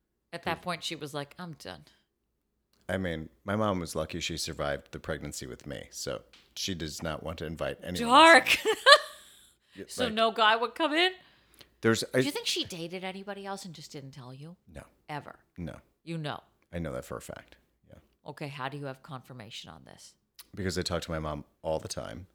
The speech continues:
Speaker 1: Okay.
Speaker 2: <coughs>
Speaker 1: And she's
Speaker 2: And we've
Speaker 1: never
Speaker 2: had
Speaker 1: like,
Speaker 2: this
Speaker 1: "I got this sweet side piece I met on Hinge."
Speaker 2: She's met, I mean, she's had people ask her out, and she
Speaker 1: <gasps>
Speaker 2: said, "No, I'm married to my husband."
Speaker 1: Oh my God. Oh, that, oh, that upsets me.
Speaker 2: Why does that upset you?
Speaker 1: Well, in a good way, like in a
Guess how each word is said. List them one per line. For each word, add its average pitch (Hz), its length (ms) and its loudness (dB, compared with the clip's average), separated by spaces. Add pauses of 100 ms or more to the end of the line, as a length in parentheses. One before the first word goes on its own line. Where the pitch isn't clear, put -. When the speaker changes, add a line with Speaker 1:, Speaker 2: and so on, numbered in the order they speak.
(120)
Speaker 1:
Okay. 139 300 -14 (600)
Speaker 2:
<coughs> - 80 0 (220)
Speaker 1:
And 170 180 -6
she's - 120 0
Speaker 2:
And - 80 0
we've 185 80 2
Speaker 1:
never 180 140 2
Speaker 2:
had 208 60 2
Speaker 1:
like, 170 140 2
Speaker 2:
this - 100 -6
Speaker 1:
"I 185 60 6
got 185 180 0
this 185 140 -4
sweet 180 340 -4
side 160 360 0
piece 160 260 -8
I 139 60 -4
met 143 220 -8
on 131 120 -6
Hinge." 127 380 -10
Speaker 2:
She's 135 280 0
met, 123 280 2 (180)
I 110 60 0
mean, 107 160 0
she's - 220 -6
had 98 180 -2
people 87 320 0
ask 80 240 0
her 78 140 -4
out, 80 320 0
and 285 120 -6
she 349 120 -4
Speaker 1:
<gasps> 302 60 -6
Speaker 2:
said, - 200 -10
"No, 78 320 -12 (100)
I'm 87 160 -4
married 78 240 -6
to - 80 -12
my 73 120 -8
husband." 76 380 -14 (460)
Speaker 1:
Oh 381 300 4
my 415 240 -2
God. 480 180 4
Oh, 453 400 2
that, - 100 -2
oh, 415 240 0
that 403 180 0 (100)
upsets 494 540 -6
me. 359 500 -8 (120)
Speaker 2:
Why - 120 -8
does 85 100 -6
that 90 80 -4
upset 98 340 -10
you? 98 120 -20
Speaker 1:
Well, 427 140 0
in 427 120 0
a 359 60 -6
good 392 360 -4
way, 226 280 -2
like 294 300 -4
in 254 120 -2
a 240 280 -2